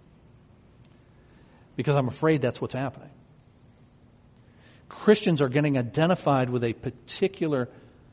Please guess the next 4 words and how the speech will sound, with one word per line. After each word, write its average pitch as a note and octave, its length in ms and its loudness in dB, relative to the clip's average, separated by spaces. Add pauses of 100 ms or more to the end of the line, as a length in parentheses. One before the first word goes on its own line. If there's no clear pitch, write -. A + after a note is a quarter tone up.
(160)
a - 60 -10
particular D#3+ 840 0 (480)
political D3 920 0 (380)
approach. - 680 -4